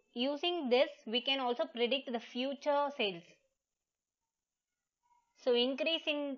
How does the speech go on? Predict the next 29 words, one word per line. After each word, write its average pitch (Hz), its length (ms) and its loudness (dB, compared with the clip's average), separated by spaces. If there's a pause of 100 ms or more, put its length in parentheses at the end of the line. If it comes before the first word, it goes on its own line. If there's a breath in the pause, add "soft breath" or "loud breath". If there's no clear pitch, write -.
uh, 214 220 -2 (100)
sales, 247 320 0 (280)
incre-, 247 500 -4
decrease 254 420 -2
in 233 160 -2
sales 226 360 0
can 208 220 -2
be 269 60 -4
easily 247 600 -4
predictable 214 540 -2 (680)
using 226 440 -2
the 285 80 2 (100)
data 180 260 -2
mining. 170 340 -10
So, 226 140 -2
here 247 340 0 (400)
the 196 140 -2
data 208 240 0
mining 214 320 -2
is 202 160 -2
used 226 460 -4
to 240 60 -4
develop 196 400 0 (120)
an 202 100 -6
effective 208 520 -2 (300)
marketing 202 520 0 (180)
strategies. 165 520 -2 (680 loud breath)
And 247 240 4
you, 262 340 -2